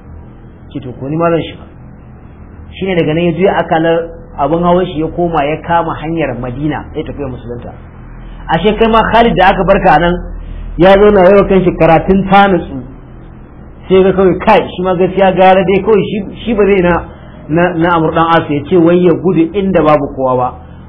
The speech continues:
Bari kawai dan Madina ya je musulunta. Sai ya kama hanyar Madina ya je musulunta. Sai suka haɗu a Madina su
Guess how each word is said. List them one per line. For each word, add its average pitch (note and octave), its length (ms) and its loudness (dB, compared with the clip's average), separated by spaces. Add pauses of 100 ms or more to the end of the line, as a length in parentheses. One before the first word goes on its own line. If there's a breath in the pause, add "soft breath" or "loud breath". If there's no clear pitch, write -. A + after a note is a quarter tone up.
Bari D#3+ 180 -2
kawai G3+ 180 2
dan E3 140 0
Madina D#3 240 0
ya C3 100 0
je D3 80 -2
musulunta. A#2 540 -6 (560)
Sai D#3 160 -4
ya - 80 -4
kama E3 240 2
hanyar D#3 240 -2
Madina D3 560 -2
ya D#3+ 100 -6
je C#3+ 160 -4
musulunta. C3 300 -8
Sai D3+ 100 -2
suka F3 240 -2
haɗu D#3 160 0
a D3+ 80 0
Madina C#3 320 -2
su C3 160 -10